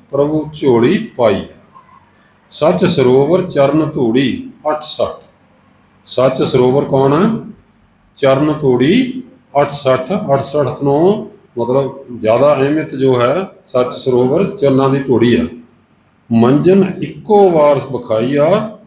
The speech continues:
ਜਗਤ ਜਹਾਨ ਲੇਖਾ ਹੋਵੇ ਭੱਠ, ਅਗਨੀ ਅਗ ਨਾ ਕੋਈ ਤਪਾਈਆ।" ਜੋਤੀ ਜੋ ਸਰੂਪ ਪਰ ਆਪ ਆਪਣੀ ਕਿਰਪਾ ਕਰ, ਕਰੇ ਖੇਲ ਸੱਚਾ ਹਰ, ਸੱਚ ਦਾ ਪੜਦਾ ਆਪ ਚੁਕਾਈਆ। ਦੁੱਖ ਰੋ-,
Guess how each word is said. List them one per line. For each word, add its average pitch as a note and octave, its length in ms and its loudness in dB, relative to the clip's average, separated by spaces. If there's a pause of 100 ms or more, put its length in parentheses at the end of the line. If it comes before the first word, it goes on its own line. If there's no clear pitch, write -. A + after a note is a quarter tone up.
(140)
ਜਗਤ F3 360 0
ਜਹਾਨ C#3+ 640 0
ਲੇਖਾ C3+ 460 2
ਹੋਵੇ B2 500 0
ਭੱਠ, A2 260 -2 (560)
ਅਗਨੀ C#3 600 0 (340)
ਅਗ F#3 120 0
ਨਾ D#3 180 2
ਕੋਈ B2 260 0
ਤਪਾਈਆ।" G2+ 680 -4
ਜੋਤੀ A#2 440 -6
ਜੋ G2+ 220 -2
ਸਰੂਪ A2+ 360 -4
ਪਰ C#3 180 2
ਆਪ B2 300 0
ਆਪਣੀ G#2 300 -4
ਕਿਰਪਾ B2 380 -6
ਕਰ, D3 240 -6
ਕਰੇ B2 300 -4
ਖੇਲ A2+ 300 -6
ਸੱਚਾ B2 560 -2
ਹਰ, F3+ 200 0 (340)
ਸੱਚ C#3 240 0
ਦਾ C#3+ 180 2
ਪੜਦਾ C#3 600 0
ਆਪ - 180 -4
ਚੁਕਾਈਆ। G#2 580 -6 (580)
ਦੁੱਖ C3 420 2
ਰੋ-, C#3+ 380 -2